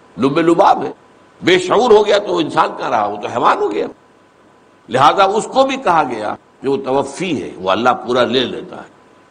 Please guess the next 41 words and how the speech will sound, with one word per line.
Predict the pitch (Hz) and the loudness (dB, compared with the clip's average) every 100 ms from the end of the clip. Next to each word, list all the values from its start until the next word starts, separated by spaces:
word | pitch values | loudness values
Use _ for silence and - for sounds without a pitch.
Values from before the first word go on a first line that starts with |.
| _ _ | _ _
اور | - 165 | 0 2
پھر | 196 | 2
جب | 202 214 | 2 0
انسان | 196 180 190 208 | 0 2 2 4
مرتا | 220 240 254 | 2 4 4
ہے | 240 | 4
تو | 214 | 4
جان | 165 127 127 | -2 -2 0
لے | 131 | 0
لی، | 143 156 151 - - _ _ _ _ _ _ - | 0 -2 -6 -14 -20 _ _ _ _ _ _ -4
حالانکہ | 107 135 156 160 | 0 0 0 -2
جسم | 120 127 120 170 | -6 -6 -8 -10
تو | - | -4
یہی | 170 392 403 | 2 2 2
رہتا | - - - | -2 -4 -20
ہے، | - _ _ _ _ - | -20 _ _ _ _ -2
پورا | 151 185 | 4 4
کا | 185 | 4
پورا | 190 165 202 | -2 2 2
تو | 202 202 | 2 -2
نہیں | 254 | -4
لیا | 403 156 101 | -4 -4 -6
ہے، | - - - _ _ 85 | -8 -16 -20 _ _ 0
جان | 127 202 | 2 2
لی | 220 175 | 0 -2
ہے | 135 | -2
صرف، | - 82 - - _ _ _ | -4 -12 -16 -20 _ _ _
لیکن | 78 - 73 | -20 -18 -8
یہ | - | -2
بھی | 127 | 0
وفات | 127 - 127 143 120 | -2 0 0 0 -6
ہے۔ | - - _ _ _ _ _ - | -14 -16 _ _ _ _ _ -2
لیکن | 156 156 180 | 0 2 0
اس | 202 220 - | 0 0 4
کا | 233 170 | 2 2
مکمل | 156 214 262 302 302 | -4 0 0 2 -2
اطلاق | 262 - 208 220 180 | -2 0 2 2 2
حضرت | 175 185 180 | -2 -2 -4
مسیح | 143 135 117 110 | -8 -10 -12 -14
پر | 78 | -16
ہے، | - | -20